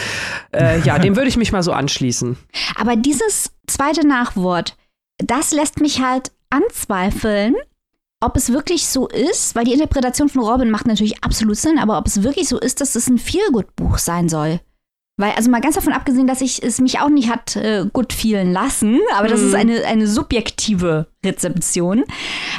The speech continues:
Speaker 2: hat es halt wirklich diese eindeutigen Verweise auf gesellschaftliche Phänomene wie eben den Siedlerkolonialismus oder Sklaverei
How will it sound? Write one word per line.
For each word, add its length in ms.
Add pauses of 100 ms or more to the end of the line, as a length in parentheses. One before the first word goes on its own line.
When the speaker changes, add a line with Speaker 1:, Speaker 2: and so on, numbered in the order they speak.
(200)
Speaker 2:
hat 240
es 200
halt 160
wirklich 840
diese 280
eindeutigen 720
Verweise 960 (460)
auf 160
gesellschaftliche 840
Phänomene 720
wie 160
eben 180
den 160
Siedlerkolonialismus 1200
oder 220
Sklaverei 1040